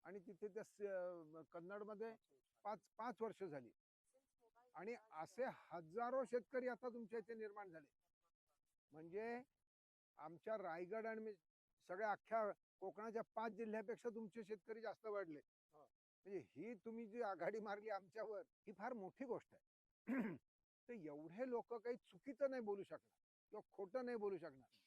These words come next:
Speaker 1: किंवा काहीतरी आमचा सगळ्यांचा स्वार्थ आहे म्हणून आम्ही नाही बोलू शकणार. आमचा आता स्वार्थ एकच आहे की तुम्ही सुद्धा सगळे आनंदी व्हावे, तुम्ही आनंदी व्हावे. असा आमचा स्वार्थ का असू शकतो?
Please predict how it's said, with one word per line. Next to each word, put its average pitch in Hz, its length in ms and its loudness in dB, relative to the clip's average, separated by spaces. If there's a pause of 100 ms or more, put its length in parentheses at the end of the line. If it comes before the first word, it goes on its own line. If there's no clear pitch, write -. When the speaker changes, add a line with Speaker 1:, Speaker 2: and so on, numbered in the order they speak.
(140)
Speaker 1:
किंवा 240 180 -8
काहीतरी 233 300 2
आमचा 190 400 0
सगळ्यांचा 226 400 -2
स्वार्थ 196 360 0
आहे 226 100 -2
म्हणून 226 200 -2
आम्ही 220 140 0
नाही 220 140 0
बोलू 175 180 -4
शकणार. - 300 -20 (1000)
आमचा 175 360 0
आता 240 200 0
स्वार्थ 208 380 -2
एकच 214 440 0
आहे - 100 -4 (920)
की 196 60 -12
तुम्ही 180 420 -4
सुद्धा 214 220 -2
सगळे 190 240 -2
आनंदी 156 340 -6
व्हावे, - 260 -18 (1400)
तुम्ही 240 240 2
आनंदी 254 380 0
व्हावे. 170 280 2 (920)
असा 269 240 0
आमचा 254 240 0
स्वार्थ 233 360 -4
का 233 180 -4
असू 220 240 -2
शकतो? 165 400 -6